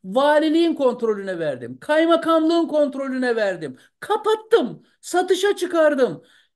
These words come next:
Hepsini yapacak bunların. Ama, e, bütçelerini vermeyecek Turan Bey. Zaten vermiyor. İstanbul Büyükşehir Belediyesi bağırıyor, yırtınıyor.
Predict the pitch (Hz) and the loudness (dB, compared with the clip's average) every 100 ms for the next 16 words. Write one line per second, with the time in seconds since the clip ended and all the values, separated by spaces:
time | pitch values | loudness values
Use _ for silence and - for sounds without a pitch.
0 | _ - 370 381 - 302 285 226 214 156 | _ -6 -6 -4 -6 -4 -2 0 -2 -2
1 | 143 - 131 117 110 104 _ _ _ _ | -6 -6 -8 -8 -10 -12 _ _ _ _
2 | 240 277 302 277 - _ _ - 190 175 | -6 0 0 0 -4 _ _ -10 -6 -6
3 | 147 147 339 339 - 370 349 370 370 349 | -8 0 2 2 -2 0 2 0 -2 0
4 | 247 175 143 127 120 135 120 117 160 349 | 0 0 -4 -6 -10 -8 -8 -6 -2 0
5 | 370 381 330 214 143 117 110 123 269 269 | 0 0 2 2 0 -6 -10 -10 -6 -6
6 | - 311 311 254 330 311 - 294 277 240 | -2 -2 -2 0 0 0 -2 -6 -2 -2
7 | 233 226 247 277 285 127 170 220 247 254 | -2 -4 -10 -10 -10 -6 -2 4 4 4
8 | 233 156 127 208 - - 269 269 262 147 | 0 -2 -4 -6 -6 -4 -2 2 0 -2
9 | 113 | -8